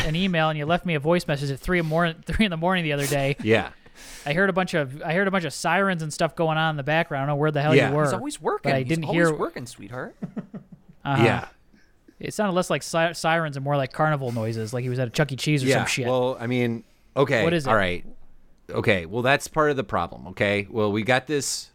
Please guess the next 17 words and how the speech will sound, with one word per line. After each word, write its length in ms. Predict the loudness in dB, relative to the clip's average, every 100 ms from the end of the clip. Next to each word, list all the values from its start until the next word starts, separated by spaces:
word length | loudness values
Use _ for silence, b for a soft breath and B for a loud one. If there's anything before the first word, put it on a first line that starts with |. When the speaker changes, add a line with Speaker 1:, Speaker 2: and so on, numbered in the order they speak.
| -12
Speaker 2:
We 160 | -2 0
got 180 | 0
this 180 | 0 -4
thing 200 | 0 0
going. 420 | 2 2 2 -2 -6 b b b b b b -10 -10 -6
Problem 420 | 0 2 2 -2
is, 480 | 0 0 0 -4 -8 _ -20 -4
like, 400 | 0 2 0 -2
in 100 | 0
order 240 | 2 2 0
for 160 | 0
us 180 | 0 0
to 100 | -2
really 220 | 0 2
make 260 | 2 0 0
this 220 | -2 -2
thing 420 | -2 -2 -4 -6